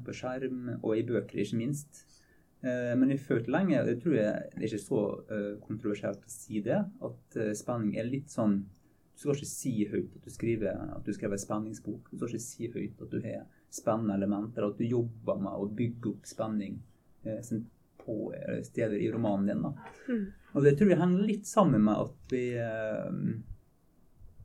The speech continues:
Speaker 1: litt sammen med at vi er ikke så, eh, høylytt interessert i komposisjon,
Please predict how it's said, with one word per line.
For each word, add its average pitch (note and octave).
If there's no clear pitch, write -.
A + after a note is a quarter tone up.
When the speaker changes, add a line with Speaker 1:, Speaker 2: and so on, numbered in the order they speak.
Speaker 1:
litt F3
sammen D#3+
med A#2
at B2
vi D3
er D#3
ikke B2
så, -
eh, G#2+
høylytt C#3+
interessert A#2
i G#2+
komposisjon, A2+